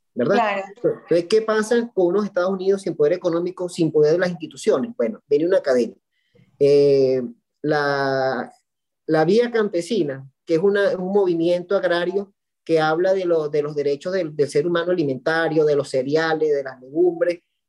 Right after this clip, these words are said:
Speaker 1: este, es un conce-, eh, hablan de la soberanía alimentaria.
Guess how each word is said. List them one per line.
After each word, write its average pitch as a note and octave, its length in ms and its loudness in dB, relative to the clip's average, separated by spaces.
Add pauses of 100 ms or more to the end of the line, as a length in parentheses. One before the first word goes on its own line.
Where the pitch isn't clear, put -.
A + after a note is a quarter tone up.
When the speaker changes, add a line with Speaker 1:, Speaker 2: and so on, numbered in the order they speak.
(120)
Speaker 1:
este, D3 720 2
es D#3+ 60 2
un E3+ 80 -2
conce-, F#3+ 500 -2
eh, C#3 260 -2
hablan D#3 280 -2
de F#3+ 80 2
la E3+ 80 0
soberanía F3 500 2
alimentaria. B2+ 580 -6